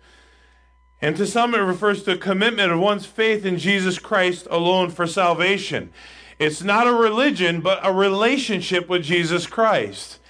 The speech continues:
And so I want to talk about that just for a moment in a relationship. And you've heard me say this a dozen times, and you can probably give the illustration yourself now,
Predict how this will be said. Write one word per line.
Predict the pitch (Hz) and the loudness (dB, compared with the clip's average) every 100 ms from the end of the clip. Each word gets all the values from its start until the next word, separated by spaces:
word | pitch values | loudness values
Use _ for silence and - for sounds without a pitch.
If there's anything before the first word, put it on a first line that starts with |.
| - - - - - | -20 -20 -20 -18 -8
And | 156 | -4
so | 156 | 0
I | 220 | 2
want | 247 269 | 4 2
to | 254 | 2
talk | 254 262 | 0 2
about | 220 | 0
that | 208 202 | 0 -2
just | 196 240 | -2 -4
for | 240 | 0
a | 233 | 2
moment | 220 214 233 196 190 | 2 2 2 2 0
in | 190 | 0
a | 185 | 2
relationship. | 196 202 254 254 208 - 196 | 2 2 0 -2 -6 -4 -4
And | 196 | -2
you've | 202 196 | -2 -2
heard | 240 | -2
me | 247 | -2
say | 247 226 | 0 0
this | 233 233 | 0 -2
a | |
dozen | 202 190 202 226 | 0 0 0 -4
times, | 220 190 196 185 | 0 0 2 0
and | 185 | -2
you | 208 | -2
can | 202 | -2
probably | 190 208 226 | 0 0 0
give | 208 214 | -2 -2
the | 214 | 0
illustration | 214 214 208 196 190 | 0 0 -4 -2 0
yourself | 190 185 254 277 226 | -2 0 0 0 0
now, | 170 139 147 | 0 2 0